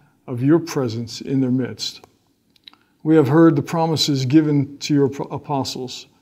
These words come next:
concerning the power of prayer, and we have seen how gloriously they experienced their truth. We have continually,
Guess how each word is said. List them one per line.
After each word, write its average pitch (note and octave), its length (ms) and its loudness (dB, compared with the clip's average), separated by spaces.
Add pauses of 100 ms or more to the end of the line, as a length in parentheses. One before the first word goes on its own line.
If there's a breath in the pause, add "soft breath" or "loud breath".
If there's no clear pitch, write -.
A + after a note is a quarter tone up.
(100)
concerning D#3 500 -2
the C3 40 0
power D3 460 -4
of A#2 80 -10
prayer, A#2 420 -14 (440 soft breath)
and D#3+ 120 -4
we D#3+ 100 6
have D3+ 120 4
seen F3 440 0
how C#3+ 180 0
gloriously C3+ 840 0
they C#3+ 200 -2
experienced C#3+ 640 -2
their C3+ 140 -2
truth. A#2 480 -10 (640 soft breath)
We C#3+ 140 0
have D3 140 4
continually, D#3 1000 2